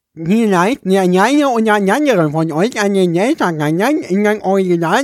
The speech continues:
njonsta, njanta, njenen. Und ihr habt die Nelvergangen ihren eigenen Njanine, in den die Nine, Njarückne, Njagenteuer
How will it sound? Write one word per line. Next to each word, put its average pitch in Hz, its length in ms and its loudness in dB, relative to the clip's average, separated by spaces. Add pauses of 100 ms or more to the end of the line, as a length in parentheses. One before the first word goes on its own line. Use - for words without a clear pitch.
(140)
njonsta, 202 540 -2
njanta, 147 560 -4
njenen. 143 520 0 (460)
Und 208 340 0
ihr 233 220 0
habt 180 220 0
die 170 120 0
Nelvergangen 196 1000 -2
ihren 190 340 -2 (220)
eigenen 262 600 -2
Njanine, 233 600 0 (240)
in 208 160 0
den 202 220 2
die 175 200 -6
Nine, 294 460 0
Njarückne, 214 720 -2
Njagenteuer 226 760 0